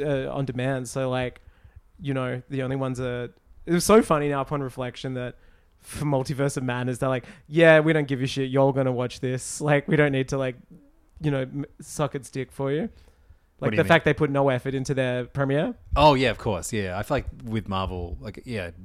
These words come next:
Speaker 2: it's only the Disney movies that, like, they're like, "Oh, this might not be as big a hit as, as, as it, as it
Speaker 1: Yeah.
Speaker 2: could be."
Speaker 1: Yeah.
Speaker 2: And I feel like that, like, Lightyear, I mean, it'll do fine.
Speaker 1: I mean,
Speaker 2: And
Speaker 1: it's their first movie since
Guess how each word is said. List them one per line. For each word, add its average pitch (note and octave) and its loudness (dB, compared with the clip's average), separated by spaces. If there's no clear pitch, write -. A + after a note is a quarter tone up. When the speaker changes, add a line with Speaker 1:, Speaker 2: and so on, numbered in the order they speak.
Speaker 2:
it's A2+ -6
only C#3 2
the B2+ 2
Disney G#2+ -2
movies G2 -4
that, F#2+ -6
like, F#2 -8
they're F#2 -6
like, G#2 -6
"Oh, C#3+ 0
this D3+ 0
might C#3+ 2
not A#2+ -4
be A2 -2
as G2 -4
big F#2+ -6
a F#2+ -4
hit F#2 -6
as, F#2 -8
as, F2+ -8
as F#2 -6
it, F#2+ -12
as F#2+ -8
it D#3 -4
Speaker 1:
Yeah. D3 6
Speaker 2:
could G#2+ -2
be." F2+ -6
Speaker 1:
Yeah. C3 -4
Speaker 2:
And B2+ 2
I A#2+ 6
feel C3 0
like A2+ 4
that, G#2+ 0
like, G#2+ 0
Lightyear, G2 -2
I A2 -2
mean, B2 0
it'll F#3 4
do A#2+ 2
fine. C3+ -2
Speaker 1:
I F#3+ -4
mean, - 6
Speaker 2:
And - 6
Speaker 1:
it's - 4
their G#3+ 8
first G3+ 2
movie E3+ 0
since D#3+ -4